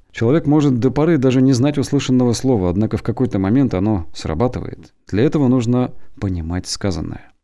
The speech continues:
Например, мужчина не владеет мексиканским языком. Проходящие мимо подростки произносят какое-то ругательство по-мексикански. Но не с интонацией оскорбления, а между делом, просто так.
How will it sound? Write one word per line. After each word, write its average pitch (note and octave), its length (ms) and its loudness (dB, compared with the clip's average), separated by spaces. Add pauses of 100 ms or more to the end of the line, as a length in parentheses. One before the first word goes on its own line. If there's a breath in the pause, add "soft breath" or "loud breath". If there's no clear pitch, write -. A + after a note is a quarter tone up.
Например, D#3+ 320 2
мужчина C3+ 360 4
не C#3 120 6
владеет C3+ 400 4
мексиканским B2+ 760 0
языком. F2+ 440 -2
Проходящие G2 540 -2
мимо G2+ 260 2
подростки C3 540 0
произносят B2 520 0
какое-то B2+ 400 0
ругательство A#2+ 720 0
по-мексикански. C#3 920 0
Но E3 320 -2
не C3+ 140 2
с A#2+ 100 -2
интонацией C#3+ 480 0
оскорбления, G2 640 0
а - 20 0
между D3 300 0
делом, B2+ 300 0
просто D#3 280 -4
так. - 280 -10